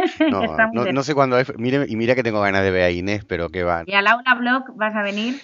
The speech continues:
Speaker 2: Pues quería ir, pero es que me han puesto un examen especial de-, el día treinta de junio. Y las sesiones
Speaker 1: Ah.
Speaker 2: de evaluación en julio. ¿Cuándo es el Aula Blog? Al principio también, ¿no?
Speaker 1: Parece que, si no voy mal,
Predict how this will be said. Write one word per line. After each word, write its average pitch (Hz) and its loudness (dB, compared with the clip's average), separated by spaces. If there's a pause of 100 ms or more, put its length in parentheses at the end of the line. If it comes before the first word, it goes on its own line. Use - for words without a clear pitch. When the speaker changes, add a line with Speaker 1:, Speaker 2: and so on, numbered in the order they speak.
(400)
Speaker 2:
Pues 117 4
quería 127 2
ir, 151 0
pero 117 0
es 120 -2
que 156 0
me 147 2
han 135 0
puesto 147 0
un 139 0
examen 135 0
especial 131 0
de-, 120 -2
el 113 2
día 131 2
treinta 139 0
de 120 2
junio. 107 -2 (720)
Y 120 2
las 113 2
sesiones 113 0
Speaker 1:
Ah. - 4
Speaker 2:
de 139 4
evaluación 131 0
en 110 -2
julio. 110 -2
¿Cuándo 123 2
es 110 2
el 104 2
Aula 95 2
Blog? 117 0
Al 101 0
principio 98 -4
también, 95 0
¿no? 147 0 (560)
Speaker 1:
Parece 185 -16
que, 233 -2
si 180 -6
no 180 -2
voy 196 0
mal, 208 4